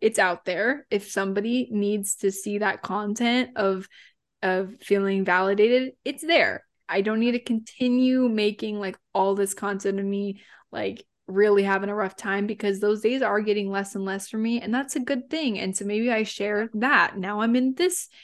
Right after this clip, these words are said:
part of my journey of the days are, uh, not as hard every single day. But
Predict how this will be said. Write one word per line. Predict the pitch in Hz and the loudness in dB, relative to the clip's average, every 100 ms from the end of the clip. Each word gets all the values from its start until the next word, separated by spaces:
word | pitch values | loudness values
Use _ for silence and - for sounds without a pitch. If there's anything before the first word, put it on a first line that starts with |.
| - _ | -20 _
part | - 208 | 2 4
of | 196 | 4
my | 190 190 | 2 -2
journey | 190 185 175 185 | -4 -6 -6 -8
of | 196 185 - - _ | -6 -6 -8 -20 _
the | 220 | -6
days | 185 180 185 | -2 2 2
are, | 196 196 196 - _ - | 4 2 2 -6 _ -4
uh, | 185 | -2
not | 185 185 196 - | -2 -2 -2 -2
as | 196 202 | -2 -2
hard | 202 - 196 190 196 190 | -4 0 2 4 4 2
every | 190 196 190 | -2 2 2
single | 190 196 190 190 | 0 -4 -2 -2
day. | 240 269 202 196 196 - _ _ _ _ _ | 2 2 4 2 0 -6 _ _ _ _ _
But | 196 190 | 0 0